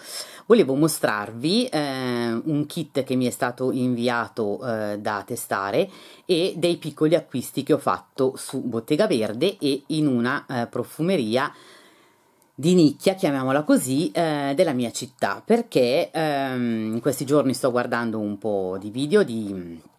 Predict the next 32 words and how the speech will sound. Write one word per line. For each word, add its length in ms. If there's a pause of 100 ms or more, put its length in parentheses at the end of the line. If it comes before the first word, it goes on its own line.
(580)
eh, 340
tante 440
amiche 460
e 40
tanti 260
amici 440
che, 240 (440)
ehm, 1120
provano 400
dei 160
profumi 420
di 100
nicchia 360
e 100
io, 400
eh, 560
ovviamente 680
mi 120
sono 300
incuriosita 920
e 200
sono 220
andata 540
un 140
po' 180 (1200)
a 180
cercare, 500
perché 360
se 200
compro 640 (320)
al 200
buio 480